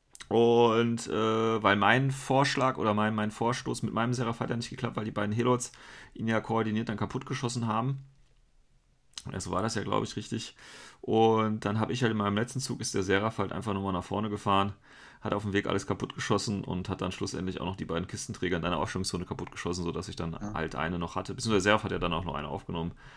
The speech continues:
Speaker 1: Ja, das war dann, war dann ganz okay. Also, ja.
Speaker 2: Ja. Ja, also, äh, für die Leute, die es jetzt, äh, nur bildlich vor sich haben, also beziehungsweise nur vom Hören her, äh, der erste Seraph, der volle Lebenspunkte hatte, ist halt vorgestürmt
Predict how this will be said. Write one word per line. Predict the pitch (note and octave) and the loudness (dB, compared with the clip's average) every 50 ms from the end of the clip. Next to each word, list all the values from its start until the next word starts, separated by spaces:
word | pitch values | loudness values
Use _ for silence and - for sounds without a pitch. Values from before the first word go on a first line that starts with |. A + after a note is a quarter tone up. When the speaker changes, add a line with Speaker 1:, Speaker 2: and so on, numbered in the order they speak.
| - - - - - - | -20 -20 -20 -20 -16 -10
Speaker 1:
Ja, | - C#2 C#2 D2+ | -6 -4 -2 -2
das | D#2+ E2+ - - | -2 -4 -4 -6
war | - | -6
dann, | D2+ D#2 D#2 D#2 D2+ D#2 D#2 - | -4 -4 -6 -6 -8 -10 -12 -8
war | - - E2+ | -6 -4 -2
dann | F2+ E2 | -2 -2
ganz | D#2 D2+ D#2 - | -4 -6 -8 -10
okay. | - - - D#2 D#2 D2 - | -12 -10 -10 -10 -10 -10 -10
Also, | - - - - - - E2 - - - | -12 -12 -10 -10 -10 -10 -12 -16 -16 -16
ja. | - - - - | -14 -12 -12 -12
Speaker 2:
Ja. | A2 - - _ _ _ - - - - - - - - - | -14 -14 -16 _ _ _ -14 -12 -12 -12 -12 -14 -8 2 6
Ja, | A#2 A#2 B2 | 10 12 12
also, | B2+ B2+ A2+ B2+ C#3+ - A#2 | 12 10 8 4 2 4 8
äh, | B2 B2 A#2+ A2+ | 10 10 10 8
für | A2+ - - A#2+ | 6 2 -2 0
die | A2+ B2+ B2 B2+ | 4 6 6 8
Leute, | B2+ B2+ B2+ B2 B2 A#2 | 10 8 8 8 6 2
die | A2 A#2+ A#2 | 2 2 0
es | A2+ G#2+ - | 2 2 2
jetzt, | A2+ G#2+ - - - - | 2 4 4 6 6 8
äh, | A#2 A2+ A2+ A2+ A2 | 8 8 8 6 6
nur | G#2+ A2 A2+ G#2+ | 4 2 2 4
bildlich | - B2 B2 A#2 A#2+ B2 A#2 - | 6 6 6 6 6 0 0 4
vor | - B2 A#2+ | 8 8 8
sich | A2+ A2+ A2 - | 8 8 6 8
haben, | A#2 A2+ A#2 A#2+ A#2 A#2 - _ _ - | 8 8 8 8 2 -2 -8 _ _ -2
also | - A2+ G#2 - | 0 0 0 -2
beziehungsweise | - G#2+ G#2+ G#2+ G#2 G2+ - A2+ | -4 0 4 4 4 6 6 4
nur | A2 G#2 | 4 4
vom | - - G#2 | 4 2 2
Hören | G#2+ A2+ A2+ A2+ | 4 6 6 8
her, | A2+ A2+ A#2 - - - - - | 8 8 6 4 0 -4 -2 4
äh, | - A#2+ A#2 | 8 8 10
der | A2 A#2 A2+ A2+ A2 F2+ - | 12 12 12 12 10 8 8
erste | - B2+ C#3 - - C3+ | 8 6 8 8 6 8
Seraph, | C#3 D3+ D3+ C#3+ C#3+ C#3+ C#3+ - - | 8 8 8 8 6 2 0 -2 -4
der | - A2+ G#2+ G#2+ G#2+ - - | 0 2 4 4 4 2 2
volle | - - B2+ B2+ | 6 8 8 8
Lebenspunkte | B2+ C#3+ C#3+ C#3 - - - C3+ C3+ C3+ | 10 8 6 6 4 0 -2 2 4 4
hatte, | C3+ - D3+ C#3+ - _ - - - - - - - - - | 4 4 0 -4 -6 _ -20 -20 -20 -20 -20 -20 -16 -8 -2
ist | - - | 4 6
halt | B2+ A#2 A2+ - _ | 8 8 8 6 _
vorgestürmt | - - - D3+ D#3 D3+ C#3+ - - E3 D#3+ E3+ F3+ F3+ - - - - | 0 6 8 8 8 8 6 4 8 10 10 10 8 6 0 -6 -12 -12